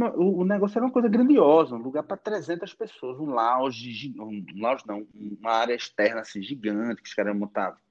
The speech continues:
vários gazebos, com bar no meio, uma, uma arquitetura linda, e a parte fechada, toda de vidro, com a vista pro mar. A gente tem uma vista pro mar, assim,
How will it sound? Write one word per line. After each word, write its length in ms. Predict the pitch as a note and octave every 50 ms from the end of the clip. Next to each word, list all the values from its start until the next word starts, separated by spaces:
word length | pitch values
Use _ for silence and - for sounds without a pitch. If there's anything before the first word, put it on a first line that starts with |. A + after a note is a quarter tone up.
| _ - -
vários 300 | - - G#2+ G2 G2 G2+
gazebos, 720 | G2+ G#2 G#2 F#2 - - D#2+ E2+ E2+ F#2 G2 F2+ E2 -
com 160 | - - F#2
bar 220 | F2 D#2+ F2+ F#2 F#2
no 100 | F#2+ G2
meio, 720 | F#2+ F2 F2+ E2+ E2+ F2+ F#2+ F#2+ F#2 F#2 F2 E2+ E2+ D#2 - _ - - - - - - - - _ -
uma, 460 | - F2 F#2 F#2 F#2 F2+ E2+ E2 E2 - - _
uma 580 | - E2+ F2 F2 E2+ E2 D#2+ D#2+ C2+ - - - _ -
arquitetura 540 | - - - _ - F#2+ - - A2 G#2+ A2+
linda, 760 | A2 G#2 G2 G2 G#2+ A#2+ B2+ B2+ A#2 G#2 F2+ F#2 E2+ - - - - - - _ _ -
e 80 | G2
a 40 | G2+
parte 340 | - - A2 G#2+ - - G2+
fechada, 560 | - - A2+ - - - G#2+ F#2+ G2+ F#2+ F#2+
toda 260 | - - A2+ G#2+ A2
de 140 | G#2+ A2+ A2
vidro, 420 | G2 - - - G#2 G#2+ G2 G2+
com 140 | - - A2+
a 60 | G#2+
vista 400 | F#2+ F#2 G2+ G#2+ G#2+ - - G#2+
pro 240 | - - - A#2 A2+
mar. 340 | G#2 G2 F#2 F#2 F#2+ G2+ F#2+
A 40 | F#2+
gente 140 | G2+ G#2 -
tem 100 | - A#2+
uma 100 | B2 A2
vista 260 | G2+ A#2 - - A#2+
pro 240 | - - - D3 C#3
mar, 360 | B2 G#2 G2 F#2+ F#2+ F#2+ F#2+
assim, 300 | - - - F#2+ F#2 F#2